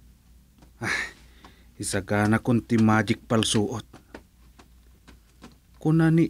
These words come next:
ina Buruka, ano iwasawas ko to'y magic palsuot. Ket makitak ton tinabirtud a bala, apang bulding ko kadagiti mata ti kapre.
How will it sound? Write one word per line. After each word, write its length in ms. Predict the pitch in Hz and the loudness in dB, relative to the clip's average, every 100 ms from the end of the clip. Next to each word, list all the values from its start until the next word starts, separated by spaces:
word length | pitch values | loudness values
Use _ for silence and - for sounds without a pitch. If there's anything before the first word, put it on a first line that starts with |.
| - | 0
ina 320 | 143 143 139 | 2 4 2
Buruka, 760 | 117 120 117 104 - - - _ _ - _ _ - - - - - - _ _ _ _ - _ - - - | 2 2 2 0 -6 -20 -20 _ _ -20 _ _ -20 -20 -20 -20 -20 -20 _ _ _ _ -20 _ -20 -20 -4
ano 240 | 113 113 120 | 0 2 2
iwasawas 800 | 110 107 101 - 117 120 123 - | 0 0 -2 -4 -4 -2 -2 -6
ko 240 | - 123 | -8 -6
to'y 160 | 123 117 | -2 2
magic 560 | 110 110 113 107 117 - - - | 2 2 2 0 -4 -8 -20 -8
palsuot. 720 | 107 98 - - 107 - - - _ _ - _ _ - _ _ - - _ - _ _ _ _ - | -6 -4 -6 -8 -10 -12 -20 -20 _ _ -20 _ _ -20 _ _ -20 -20 _ -20 _ _ _ _ -6
Ket 160 | 110 - _ 101 | -6 -8 _ -8
makitak 800 | 101 95 - 113 113 - 110 - _ | -8 -8 -4 0 0 0 -8 -12 _
ton 320 | 131 123 107 | -2 0 0
tinabirtud 800 | - 110 107 107 101 98 117 104 | -2 0 0 0 -4 -4 -8 -8
a 160 | - 101 | -8 -8
bala, 480 | 104 104 107 101 - _ _ _ _ _ - | -8 -8 -8 -10 -14 _ _ _ _ _ -14
apang 560 | 120 - 117 107 104 101 | -12 -8 -2 0 -2 0
bulding 560 | 110 107 104 110 104 | 0 2 0 -2 -2
ko 160 | - 107 | -2 -6
kadagiti 480 | 110 104 104 - 104 | -4 -4 -4 -6 -6
mata 320 | 101 98 107 | -6 -8 -14
ti 160 | - - | -16 -18
kapre. 400 | 101 - 113 | -18 -14 -14